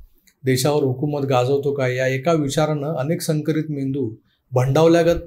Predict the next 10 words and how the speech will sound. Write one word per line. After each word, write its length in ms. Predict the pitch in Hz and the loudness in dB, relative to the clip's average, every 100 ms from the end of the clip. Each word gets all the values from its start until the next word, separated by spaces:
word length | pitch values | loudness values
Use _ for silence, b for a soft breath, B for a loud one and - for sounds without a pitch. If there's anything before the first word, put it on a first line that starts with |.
| - - | -12 -4
भांडारकर 520 | 117 131 151 151 165 | -2 2 2 2 0
प्राच्यविद्या 640 | 165 151 123 - 147 135 147 | 0 -2 -2 -2 -4 -4 -6
परिसरात 520 | - 131 131 147 147 151 b b b | -2 -4 -2 -2 -2 -6 b b b
वेडेचाळे 540 | 135 143 156 147 135 139 | 0 2 4 4 2 2
करत 320 | 143 139 139 | 0 0 0
फिरू 240 | 135 131 131 | -2 -2 0
लागल्याचं 420 | 120 120 120 151 | 0 0 -2 -4
पुणेकरांना 600 | 151 135 131 131 135 160 | -4 -4 -2 -4 -2 0
दिसू 240 | 180 185 | 2 4
लागलं. 240 | 139 101 | 2 0